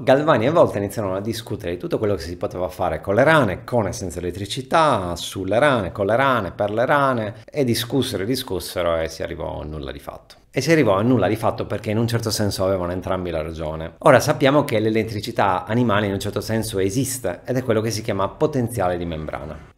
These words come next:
E Volta di fatto inventò la pila basandosi su alcune delle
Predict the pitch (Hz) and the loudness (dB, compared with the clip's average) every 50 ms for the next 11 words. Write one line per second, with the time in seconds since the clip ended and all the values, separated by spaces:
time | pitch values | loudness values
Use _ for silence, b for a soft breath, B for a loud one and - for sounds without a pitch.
0 | _ _ - 135 120 120 120 101 85 85 82 82 82 - - - 90 87 87 90 | _ _ -4 -4 -2 2 4 4 6 4 2 -2 -6 -10 -6 -4 -4 -2 -2 -4
1 | 95 - 101 107 101 - 92 87 - - 101 95 101 110 107 107 - 82 85 90 | -6 -6 -8 -8 -6 -4 -4 -4 -4 -6 -8 -4 -4 -4 -4 -4 -2 0 0 -2
2 | 180 - 131 147 147 147 147 147 131 107 101 98 104 101 95 90 82 - - - | -2 -2 -4 -2 0 0 0 0 0 -2 -2 -2 -2 -4 -4 -4 -6 -8 -10 -8
3 | - 113 123 135 135 127 - - - 107 113 120 127 123 120 110 90 95 92 95 | -2 0 2 2 0 -2 -8 -8 -4 -2 0 2 2 2 0 0 0 -2 -2 0
4 | 101 98 98 98 98 98 | 0 0 0 0 -2 -2